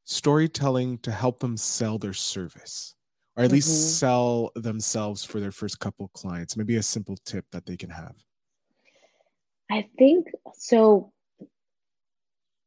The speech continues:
Speaker 2: A simple tip, yet like you said, it could be simple, but it's not easy. <laughs>
Speaker 1: <laughs>
Speaker 2: Um, I've been meditating for ten years now,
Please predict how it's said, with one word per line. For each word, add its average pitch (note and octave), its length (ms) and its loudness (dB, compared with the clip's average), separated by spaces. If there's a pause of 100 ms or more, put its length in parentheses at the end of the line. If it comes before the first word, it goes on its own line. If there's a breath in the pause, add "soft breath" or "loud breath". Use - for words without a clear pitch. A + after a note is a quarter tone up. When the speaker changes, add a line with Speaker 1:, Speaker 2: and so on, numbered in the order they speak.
(580)
Speaker 2:
A G#3 100 4
simple C4+ 760 6 (220)
tip, F3 300 -2 (220)
yet F#3 280 4
like E3+ 220 -2
you F3 60 -2
said, E3 200 -4
it D3 100 -8
could F3+ 160 -6
be A3 80 0
simple, G3+ 360 -2
but D#3+ 140 -4
it's E3+ 160 -6
not F3+ 140 0
easy. - 680 0
<laughs> - 220 6 (340 loud breath)
Speaker 1:
<laughs> - 40 -16 (460 loud breath)
Speaker 2:
Um, F#3+ 760 8 (460)
I've A3 240 0
been B3+ 220 0
meditating F#3+ 720 -4
for F3 140 -4
ten E3 340 -6
years D#3 280 -8
now, - 300 -12